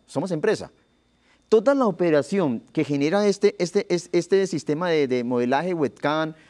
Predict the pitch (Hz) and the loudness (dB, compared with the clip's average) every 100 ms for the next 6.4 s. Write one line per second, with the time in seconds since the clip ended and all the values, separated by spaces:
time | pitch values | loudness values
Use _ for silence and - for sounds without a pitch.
0 | _ - 127 117 127 160 185 170 135 123 | _ -4 -2 -2 -2 -2 -2 -4 -2 -4
1 | 110 139 151 156 139 110 143 135 156 _ | -4 -4 -4 -2 -2 -2 -2 -2 -4 _
2 | - 135 180 185 202 151 185 196 107 _ | -10 -8 -8 -6 -4 -4 -6 -8 -12 _
3 | - - 156 147 156 147 180 180 220 214 | -18 -4 -4 -2 -4 -2 -4 -2 -4 -2
4 | 185 160 - - 143 131 139 196 220 220 | -2 -2 -4 -2 0 2 0 0 0 0
5 | 240 185 143 135 120 196 180 175 220 226 | 0 0 -2 -2 -4 -6 -6 -6 -4 -4
6 | 226 262 208 107 | -2 -2 -2 -4